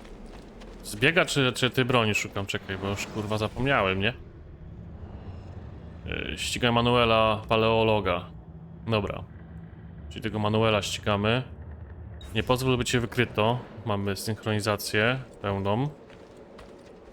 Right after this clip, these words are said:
O, może być problem, jak zwykle. U mnie to jest normalne. Wszystko się chyba nagrywa. Mam nadzieję, że się nagrywa.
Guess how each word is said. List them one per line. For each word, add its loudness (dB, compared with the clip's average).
O, 0
może 4
być -4
problem, 4
jak 2
zwykle. 2
U -6
mnie -2
to -2
jest -4
normalne. 2
Wszystko -6
się -4
chyba -2
nagrywa. 0
Mam 0
nadzieję, -2
że -2
się -6
nagrywa. -2